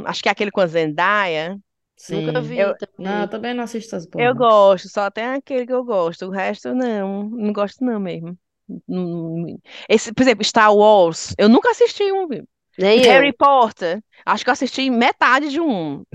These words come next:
Speaker 2: Eu,
Speaker 3: <laughs>
Speaker 2: rapaz, eu
Speaker 1: As ficções,
Speaker 2: detesto
Speaker 1: assim.
Speaker 2: filme de coisa que n-, não é, que não vai acontecer,
Speaker 1: É.
Speaker 2: não gosto.
Speaker 1: É, eu gosto de Love Story.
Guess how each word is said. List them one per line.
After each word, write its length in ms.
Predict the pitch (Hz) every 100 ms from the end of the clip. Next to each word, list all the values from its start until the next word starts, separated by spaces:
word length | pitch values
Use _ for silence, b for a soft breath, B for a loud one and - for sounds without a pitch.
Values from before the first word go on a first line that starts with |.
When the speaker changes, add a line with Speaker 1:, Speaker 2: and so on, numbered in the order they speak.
| -
Speaker 2:
Eu, 400 | 208 233 - 190
Speaker 3:
<laughs> 260 | - 202 -
Speaker 2:
rapaz, 320 | 170 175 208
eu 60 | 226
Speaker 1:
As 40 |
ficções, 480 | 214 226 - 226 254
Speaker 2:
detesto 140 | 240 233
Speaker 1:
assim. 240 | - 247
Speaker 2:
filme 240 | 226 220 208
de 100 | 208
coisa 680 | - 196 202 185 170 156 -
que 100 | 190
n-, 180 | 185 190 _ _
não 240 | 185 202 214
é, 180 | 220 208 - -
que 80 | 277
não 140 | 453
vai 120 | 415
acontecer, 460 | 370 220 185 170 -
Speaker 1:
É. 260 | 214 160 147
Speaker 2:
não 200 | 185 277
gosto. 240 | 302 156
Speaker 1:
É, 440 | 214 202 170 139 -
eu 140 | 214
gosto 200 | 214 233
de 80 | 233
Love 240 | 247 262
Story. 560 | 285 - 180 147 127 139